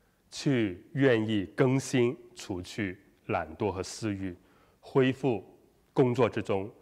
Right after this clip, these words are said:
神应有的秩序的话，我们的灵命会进入一个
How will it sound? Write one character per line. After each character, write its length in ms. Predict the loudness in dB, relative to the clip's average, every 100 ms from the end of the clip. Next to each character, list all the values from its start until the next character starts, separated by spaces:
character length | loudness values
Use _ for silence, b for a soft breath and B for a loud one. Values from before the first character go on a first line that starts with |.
| _
神 440 | -8 -6 -4 -6 -2
应 200 | 0 0
有 120 | 0
的 100 | -4
秩 220 | -6 -6
序 120 | -6
的 80 | -10
话， 300 | -4 -2 -2 B B B B B B _
我 100 | 0
们 160 | 0 -2
的 80 |
灵 280 | -4 -4 -6
命 400 | -8 -6 -6 -8 -18 _
会 400 | _ -4 -2 -2
进 480 | -8 -8 -4 -4 -6
入 240 | -8 -10 -10
一 140 | -14
个 280 | -8 -8